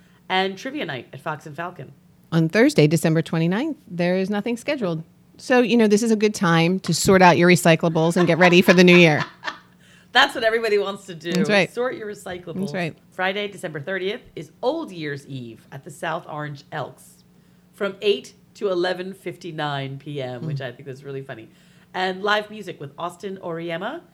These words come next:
Speaker 1: at Fox and Falcon.
Speaker 2: On Saturday, December thirty-first, it's Kids Yoga, Countdown to twenty twenty-three at Baker Street Yoga, New Year's Eve festivities at Fox and Falcon, and karaoke at the Fox and Falcon.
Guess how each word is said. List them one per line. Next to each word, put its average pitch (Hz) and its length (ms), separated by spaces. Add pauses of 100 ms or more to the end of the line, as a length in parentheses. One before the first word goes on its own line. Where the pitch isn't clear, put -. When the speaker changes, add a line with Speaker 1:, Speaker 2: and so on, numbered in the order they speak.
(160)
Speaker 1:
at - 120
Fox 151 220
and 196 80
Falcon. 208 400 (260)
Speaker 2:
On 180 200
Saturday, 233 520
December 175 340
thirty-first, 175 720 (260)
it's - 300
Kids 220 340
Yoga, 190 420
Countdown 180 480
to 180 80
twenty 180 280
twenty-three 185 460
at 226 100
Baker 175 220
Street 165 200
Yoga, 240 380 (440)
New 190 140
Year's 220 240
Eve 220 160
festivities 233 640
at - 100
Fox 170 260
and 160 140
Falcon, 226 500 (360)
and 160 180
karaoke 202 680
at 143 100
the 143 60
Fox 143 260
and 135 140
Falcon. 139 480